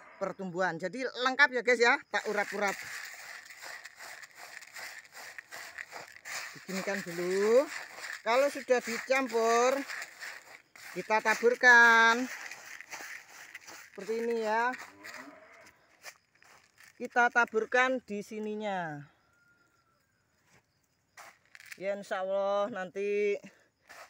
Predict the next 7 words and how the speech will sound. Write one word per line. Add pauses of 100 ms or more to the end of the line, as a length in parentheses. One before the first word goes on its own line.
(100)
bisa
lebat
loh
guys,
seperti
ini
guys.